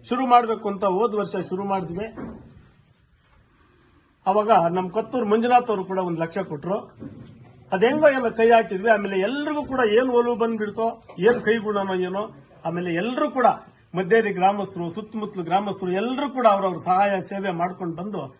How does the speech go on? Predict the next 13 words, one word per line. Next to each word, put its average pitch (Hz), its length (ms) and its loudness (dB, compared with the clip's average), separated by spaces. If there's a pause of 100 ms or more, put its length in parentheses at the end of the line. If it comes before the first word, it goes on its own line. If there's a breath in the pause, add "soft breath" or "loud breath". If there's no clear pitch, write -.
(200 soft breath)
ಇವತ್ತು 185 680 -8 (120)
ಈ 185 60 -4
ಚೌಡೇಶ್ವರಿ 185 580 -2
ದೇವಾಲಯ 180 380 0
ನಾಳೆ 151 340 -6
ಪ್ರತಿಷ್ಠಾಪನೆ 175 760 -4
ಹಂತಕ್ಕೆ 156 340 -8
ಬಂದಿದೆ. 185 540 -6 (1400)
ಇಲ್ಲಿ 202 420 2
ಈ 196 80 -4
ದೇವ್ರದ್ದು 220 380 2
ಪ್ರತಿಷ್ಠೆ 202 440 -2
ಬಹಳ 196 240 6